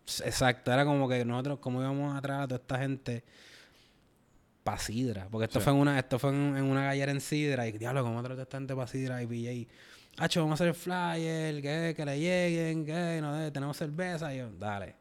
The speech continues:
Speaker 2: Sí.
Speaker 1: So, entonces, pues, le, le, le hicimos y llegó todo el corillo a fuego mientras iban entrando, filmando release, que es lo más caro, es que la,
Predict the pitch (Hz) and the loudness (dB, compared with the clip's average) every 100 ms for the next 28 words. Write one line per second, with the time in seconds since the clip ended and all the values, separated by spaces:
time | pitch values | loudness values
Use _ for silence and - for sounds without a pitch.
0 | - 107 107 85 120 120 139 131 - 151 | -12 -4 -2 -2 -2 0 2 2 2 0
1 | 131 165 165 160 - 131 127 120 117 117 | 2 0 -2 -8 -2 2 2 4 4 4
2 | 117 110 110 - 180 190 180 165 147 131 | 2 2 2 6 8 10 8 6 4 4
3 | 123 117 113 131 143 151 151 160 160 147 | 4 4 2 0 0 0 2 0 0 -2
4 | 127 139 151 143 135 123 120 117 127 139 | -2 0 4 4 4 2 2 2 2 2
5 | 131 139 147 139 131 - - - - 123 | 0 -2 -2 -4 -6 -16 -20 -8 0 2
6 | 123 123 135 139 127 131 131 - 117 127 | 4 2 2 2 2 2 0 -2 -2 -2
7 | 135 139 143 151 - 143 120 110 | -2 0 2 2 4 4 6 4